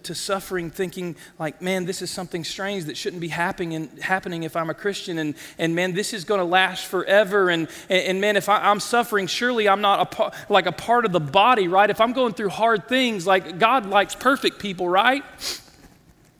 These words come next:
Paul says, "No, no, no, no, no. Your suffering is to be expected, but remember it's temporary, and when you suffer, you identify with Christ." You identify with Christ.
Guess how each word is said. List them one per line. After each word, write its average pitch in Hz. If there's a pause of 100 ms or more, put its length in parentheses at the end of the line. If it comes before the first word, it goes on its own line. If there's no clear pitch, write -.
(920)
Paul 139
says, 131
"No, 147
no, 147
no, 139
no, 131
no. 123 (1400)
Your 135
suffering 156
is 139
to 143
be 135
expected, 131
but 127
remember 143
it's -
temporary, 127
and 127
when 151
you 147
suffer, 139
you 131
identify 123
with 113
Christ." - (1600)
You 160
identify 147
with 131
Christ. -